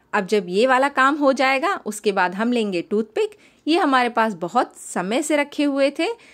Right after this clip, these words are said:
तो आज हमने उनका यूज़ कर लिया। हमने फैब्रिक ग्लू की ही हेल्प से इनको पेस्ट किया था, but ये थोड़ा टाइम ले रहे थे स्टिक होने में, तो फिर हमने ग्लू गन का यूज़ कर लिया था।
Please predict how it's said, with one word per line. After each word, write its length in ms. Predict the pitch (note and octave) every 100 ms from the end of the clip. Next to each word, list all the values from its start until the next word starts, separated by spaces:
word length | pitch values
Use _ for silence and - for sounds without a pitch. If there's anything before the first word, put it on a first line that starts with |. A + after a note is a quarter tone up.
| _ _
तो 80 | G#3+
आज 300 | G3+ G3+ G3+
हमने 160 | F#3+
उनका 240 | F#3 F3+ E3+
यूज़ 340 | E3 G#3 -
कर 160 | C4+ B3+
लिया। 320 | B3 B3+ G#4 - _ _ _ _ _ _ _ _ _ _ _ _ _
हमने 220 | A3+ A#3
फैब्रिक 420 | A#3 G#3 F#3+ B3+ C4+
ग्लू 180 | D4
की 160 | D4 D4
ही 140 | D4+
हेल्प 240 | D#4 G3+ F3+
से 200 | - A3
इनको 220 | G#3 G#3+
पेस्ट 400 | A3 G#3 A#3+ -
किया 260 | - G3+ F3
था, 260 | A#3 D#4+ - _ _ _ _ _ _ _ _
but 120 | B3
ये 60 | D4+
थोड़ा 260 | D4+ C#4+
टाइम 420 | - - F3 F3+ B3+
ले 180 | B3+
रहे 160 | B3+ C4
थे 200 | C4 D4+
स्टिक 300 | D4 - G#3+
होने 300 | F#3+ F3 E3
में, 260 | D3+ D3 D3+ _ _ _ _ _ -
तो 60 |
फिर 220 | C#4+ D#4
हमने 360 | D4+ B3 G#3 A#3 B4+ _ _ _ _ _ _ _ _ _ _ _ _
ग्लू 240 | A3 C#4+ D4+
गन 200 | A3+ G3
का 100 | F3
यूज़ 360 | E3 D#3+ D#3
कर 140 | - D#3+
लिया 280 | D#3 D3+
था। 300 | D3 - D3